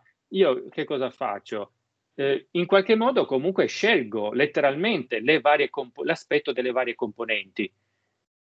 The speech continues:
Per cui io quando ordino una, una di queste bambole, eh, non è che mi arriva quella a caso.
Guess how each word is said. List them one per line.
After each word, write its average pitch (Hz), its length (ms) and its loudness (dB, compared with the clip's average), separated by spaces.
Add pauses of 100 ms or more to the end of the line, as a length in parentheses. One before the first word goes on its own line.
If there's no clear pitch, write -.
Per 220 240 4
cui 165 220 6
io 123 160 6
quando 190 300 2
ordino 135 760 2 (380)
una, 131 760 0
una 175 180 -2
di 123 100 -2
queste 143 320 -4
bambole, 110 760 -4 (840)
eh, 175 140 -6
non 196 160 2
è 302 100 6
che 147 140 2
mi 131 140 0
arriva 131 340 2
quella 131 560 0
a 131 160 -2
caso. 104 600 -6